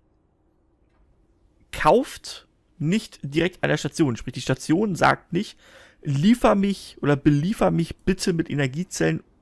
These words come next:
und oder Eis." Das kann man auch einzeln ausstellen. Man kann auch ausstellen, die Produkte, die es hier zu kaufen gibt, verkaufe ich an der Station aber nicht. So soll es auch sein, er soll erstmal ja nichts ausgeben an der Kohle, die er hat. Er soll die Schiffe wegschicken, die er hat.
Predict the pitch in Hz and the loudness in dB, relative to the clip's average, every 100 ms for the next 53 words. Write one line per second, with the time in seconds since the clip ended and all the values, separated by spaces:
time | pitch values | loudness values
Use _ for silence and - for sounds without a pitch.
0 | _ _ _ 175 - 151 135 120 185 - | _ _ _ 2 4 4 4 4 2 -2
1 | - _ - - - 127 - 151 180 - | -12 _ -20 -20 -8 -8 -4 0 2 0
2 | - 151 196 - 131 - 123 123 - - | 0 0 0 -2 -4 -2 -4 -2 -6 -4
3 | 123 131 175 - _ - - - 143 - | 0 0 -2 -6 _ -20 -20 -4 -4 2
4 | 180 190 - 170 - 175 185 190 - _ | 0 2 0 0 2 0 2 -2 -8 _
5 | 135 160 - 180 240 170 151 - 147 139 | -4 0 2 0 0 -2 -2 -4 -6 -2
6 | 139 151 160 165 - 175 - - 196 - | -2 -2 -2 -4 0 -2 0 -2 -2 -2
7 | 170 - 127 120 123 - 127 - 120 - | -8 -4 -2 -2 -2 -4 -8 -6 -6 -6
8 | 113 - 101 - _ _ _ _ _ _ | -6 -6 -10 -14 _ _ _ _ _ _
9 | _ _ _ - _ _ _ - 151 160 | _ _ _ -20 _ _ _ 2 6 6
10 | 170 135 - 143 185 151 156 165 156 139 | 6 2 2 2 4 2 0 0 2 2
11 | 165 156 - - 123 - 147 - 117 123 | 2 0 -6 -6 -6 -4 -4 -4 -2 -2
12 | - 131 120 120 165 - - 131 127 139 | -2 -6 -2 0 0 0 -4 -2 -2 -4
13 | - 208 117 113 - - 107 101 - - | -4 -4 -2 -4 -6 -10 -12 -12 -12 -14